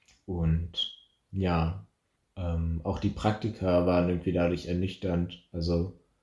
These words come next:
sowohl Seminare als auch Praktika leben ja irgendwie davon, dass man da aktiv dabei ist. Und, ähm, ich glaub, nur so nimmt man halt auch viel mit.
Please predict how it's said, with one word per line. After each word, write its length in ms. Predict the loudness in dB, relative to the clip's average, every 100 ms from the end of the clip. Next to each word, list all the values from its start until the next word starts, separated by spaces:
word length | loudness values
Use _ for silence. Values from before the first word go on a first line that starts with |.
| _
sowohl 480 | -12 -6 0 4 6
Seminare 600 | 6 4 4 4 4 4
als 200 | 2 0
auch 160 | -6 -6
Praktika 480 | -6 -4 -4 -2 0
leben 300 | 4 4 4
ja 180 | 4
irgendwie 240 | 2 0 0
davon, 480 | -2 0 2 2 0
dass 160 | -2
man 400 | -2 0 -2 -4 _ _ _ _
da 480 | -2 0 0 -2 -8 -10
aktiv 680 | -10 -8 0 2 2 -4 -20 _
dabei 380 | -4 2 4 6
ist. 420 | 6 4 0 -6
Und, 560 | -2 -2 -2 -6 -16 -20 _ _
ähm, 460 | -8 -4 -4 -6 -8 _ _ _ _ _
ich 80 | -2
glaub, 240 | 2 4
nur 160 | 6 6
so 200 | 8 8
nimmt 220 | 8 8
man 200 | 2 2
halt 180 | 2 0
auch 160 | -4
viel 280 | -4 2 4
mit. 460 | 6 4 2 -8